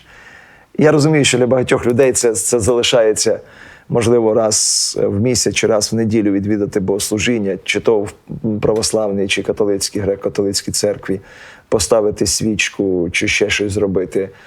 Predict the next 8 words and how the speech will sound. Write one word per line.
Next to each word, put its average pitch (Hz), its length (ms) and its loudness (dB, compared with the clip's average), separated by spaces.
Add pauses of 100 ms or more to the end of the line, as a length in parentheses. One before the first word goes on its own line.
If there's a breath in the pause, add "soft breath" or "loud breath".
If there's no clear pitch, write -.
(260 loud breath)
причаститися. 101 1120 0 (100)
В - 240 -6
протестантських 110 720 0
церквах 107 480 -2
воно 104 240 0 (140)
тож 110 180 0
також 104 320 -2
по-іншому. 101 580 -2